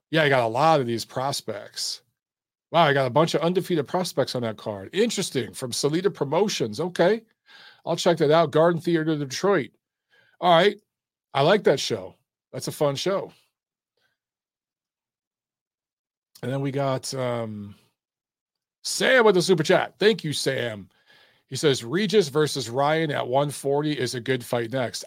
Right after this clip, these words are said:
I'd love to see that. I'd love to see it. Does it happen? No. Um, it doesn't, which sucks.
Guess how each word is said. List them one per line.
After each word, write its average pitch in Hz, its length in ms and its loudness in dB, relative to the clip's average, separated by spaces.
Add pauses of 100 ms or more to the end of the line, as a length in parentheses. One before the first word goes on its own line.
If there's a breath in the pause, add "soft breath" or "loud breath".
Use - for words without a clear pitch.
I'd 175 160 4
love 185 220 4
to 131 60 -4
see 110 220 -6
that. 87 240 -18 (340)
I'd 143 120 -4
love 147 260 4
to 127 80 -8
see 113 200 -8
it. - 200 -16
Does 127 160 -2
it 131 80 -2
happen? 170 560 -2 (140)
No. 120 400 -4 (760 loud breath)
Um, 110 480 -2 (420)
it 120 120 -8
doesn't, 110 320 0 (320)
which 127 360 -2
sucks. - 580 0